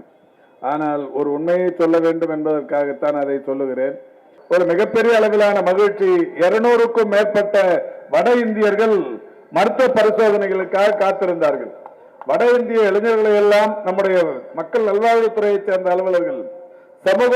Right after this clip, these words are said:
நலத்துறையின் அலுவலர்கள் அவர்களை அழைத்து வந்து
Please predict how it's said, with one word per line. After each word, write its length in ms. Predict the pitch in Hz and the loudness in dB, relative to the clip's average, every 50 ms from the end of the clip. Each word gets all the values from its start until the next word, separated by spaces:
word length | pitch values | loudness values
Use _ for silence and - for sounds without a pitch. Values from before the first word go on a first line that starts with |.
| 240 226 | 2 2
நலத்துறையின் 580 | 220 226 220 226 220 214 214 208 208 202 185 185 | 0 0 -2 -2 -2 0 0 0 0 0 0 0
அலுவலர்கள் 560 | 196 214 220 220 220 226 220 233 240 233 202 170 - - - - - - _ _ - 147 | 0 0 0 -2 -2 0 0 0 0 -2 -2 -4 -6 -10 -20 -20 -20 -20 _ _ -6 -4
அவர்களை 380 | 180 208 226 220 220 214 214 202 190 185 | -2 -2 0 0 0 0 0 0 0 0
அழைத்து 360 | 190 220 226 226 220 - 226 220 214 | 0 -2 -2 -4 -4 -4 -4 -4 -4
வந்து 240 | 208 208 202 220 220 | -6 -4 -2 -2 0